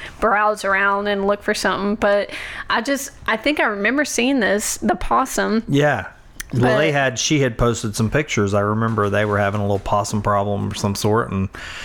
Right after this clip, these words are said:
Speaker 2: she, uh, decided to paint it, and it was a lovely painting. But <laughs> I didn't
Speaker 1: I hope
Speaker 2: today
Speaker 1: her,
Speaker 2: when
Speaker 1: I
Speaker 2: I,
Speaker 1: hope
Speaker 2: I, I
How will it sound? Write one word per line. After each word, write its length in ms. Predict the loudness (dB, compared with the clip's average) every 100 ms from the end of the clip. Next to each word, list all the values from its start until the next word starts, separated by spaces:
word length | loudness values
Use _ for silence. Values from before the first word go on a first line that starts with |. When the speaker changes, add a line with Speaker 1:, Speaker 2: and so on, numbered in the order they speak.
| -14 -12 -6
Speaker 2:
she, 360 | -2 0 2
uh, 380 | 2 2 2 0 -2
decided 500 | -2 0 2 2 0
to 60 |
paint 400 | -2 0 0 0
it, 140 | 0 2
and 80 |
it 80 | 0
was 120 | 2
a 40 | 2
lovely 380 | 2 2 0 -4
painting. 540 | 0 0 0 -2 0
But 160 | 0 0
<laughs> 120 | 0
I 40 | -2
didn't 400 | 0 0 -2 -2
Speaker 1:
I 80 | 0
hope 200 | 0 2
Speaker 2:
today 260 | 2 2
Speaker 1:
her, 60 | 2
Speaker 2:
when 140 | 2
Speaker 1:
I 80 | 2
Speaker 2:
I, 40 | 2
Speaker 1:
hope 140 |
Speaker 2:
I, 40 |
I 20 | 2